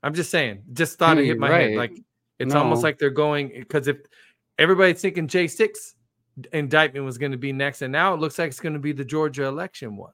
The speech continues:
Speaker 2: Right.
Speaker 1: So it's almost like they're going in order, and the insurrection was the last thing they did. They s-, s-, overthrew the United States government and stole an election.
Speaker 2: They did.
Speaker 1: It's almost like they're going in order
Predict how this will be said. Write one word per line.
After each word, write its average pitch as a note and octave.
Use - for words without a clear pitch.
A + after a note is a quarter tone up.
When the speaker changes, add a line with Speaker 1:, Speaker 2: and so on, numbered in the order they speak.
Speaker 2:
Right. G#2
Speaker 1:
So D#3
it's C#3
almost F3
like E3
they're D3+
going E3
in D#3
order, E3+
and B2
the C3
insurrection D#3
was A#2
the A#2+
last C#3
thing D3
they C#3
did. D3+
They A2
s-, -
s-, -
overthrew D#3
the B2+
United B2+
States B2
government G#2
and G#2
stole A2
an G#2+
election. G2+
Speaker 2:
They A#2+
did. C#3
Speaker 1:
It's -
almost D3
like D3
they're C#3
going C3
in C#3
order G#2+